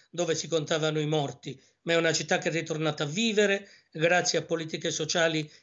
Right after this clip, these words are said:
inclusive, grazie alla costruzione di una legalità non astratta e libresca, ma di una legalità fatta di riconoscimento di, di diritti sociali, eh, diffusi e di un nuovo tessuto economico. Certo, poi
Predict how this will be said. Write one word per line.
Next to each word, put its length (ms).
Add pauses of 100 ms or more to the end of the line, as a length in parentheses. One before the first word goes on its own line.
inclusive, 1000 (260)
grazie 640
alla 240
costruzione 640
di 100
una 320 (220)
legalità 580
non 300
astratta 880
e 140
libresca, 680 (260)
ma 140
di 100
una 140
legalità 420
fatta 260
di 120
riconoscimento 920 (200)
di, 360
di 260
diritti 500
sociali, 720 (220)
eh, 280
diffusi 560
e 40
di 80
un 140
nuovo 420 (220)
tessuto 400
economico. 500
Certo, 500
poi 300